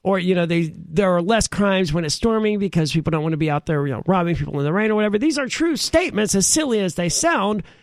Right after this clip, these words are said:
Crime does go down ever so slightly when it's raining or when it's, you know, a hundred and ten degrees or whatever. So it, it factors all of that in, presumably,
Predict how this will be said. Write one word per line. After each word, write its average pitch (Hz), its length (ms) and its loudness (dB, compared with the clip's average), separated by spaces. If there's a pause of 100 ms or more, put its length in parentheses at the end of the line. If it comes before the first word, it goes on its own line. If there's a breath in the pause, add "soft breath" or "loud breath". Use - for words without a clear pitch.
Crime 277 320 0
does 294 240 0
go 247 160 0
down 247 360 -4
ever 240 220 0
so 208 160 0
slightly 190 640 0
when 180 200 0
it's 175 200 -4
raining 214 380 2
or 175 180 0
when 180 160 -2
it's, - 180 -2
you 180 60 0
know, 165 160 0
a 156 40 2
hundred 180 260 0
and 170 120 -2
ten 165 180 0
degrees 196 380 0
or 185 60 2
whatever. 160 320 -2
So 214 220 0
it, - 160 -6 (280 soft breath)
it 233 120 -2
factors 294 480 2
all 240 180 2
of 208 60 0
that 208 180 0
in, 320 180 0
presumably, 170 720 0